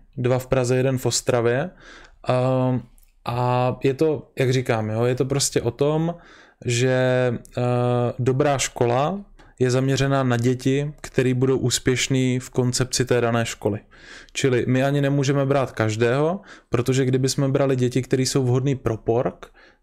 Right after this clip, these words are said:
tak ty děti u nás nikdy nebudou šťastný. Jo? Stejně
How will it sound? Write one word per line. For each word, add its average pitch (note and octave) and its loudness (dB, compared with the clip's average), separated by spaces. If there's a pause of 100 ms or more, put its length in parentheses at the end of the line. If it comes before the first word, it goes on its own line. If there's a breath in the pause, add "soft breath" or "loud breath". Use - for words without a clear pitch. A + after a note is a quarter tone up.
tak - 0
ty C#3 2
děti C3 0
u C3+ 2
nás C3+ 0
nikdy C3 2
nebudou B2+ 2
šťastný. - -6 (360)
Jo? B2 -2
Stejně C3 0